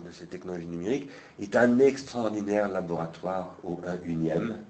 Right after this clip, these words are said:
sachant que le un, c'est le monde entier, là, cette fois-ci, et que, euh, il est, il est concevable de relancer des projets, nous en avions parlé ensemble, euh,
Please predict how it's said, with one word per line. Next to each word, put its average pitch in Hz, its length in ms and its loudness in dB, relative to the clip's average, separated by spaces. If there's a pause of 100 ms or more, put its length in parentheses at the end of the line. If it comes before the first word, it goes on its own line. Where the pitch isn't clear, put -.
(240)
sachant 90 300 -6
que 90 140 -6
le 87 180 -4
un, 101 260 0
c'est - 160 -8
le 87 240 0
monde 90 400 0
entier, 87 460 -8 (240)
là, - 280 -12
cette - 120 -16
fois-ci, - 280 -14 (600)
et 120 160 6
que, 120 480 8 (100)
euh, 85 800 -2 (560)
il 110 180 -2
est, 107 160 2 (140)
il 98 140 -4
est 95 100 -4
concevable 104 800 0 (800)
de 98 100 -2
relancer 120 760 8
des 107 100 4
projets, 95 420 2
nous 104 180 4
en 90 100 2
avions 85 220 0
parlé 85 300 -4
ensemble, 82 540 -4 (760)
euh, 90 80 -10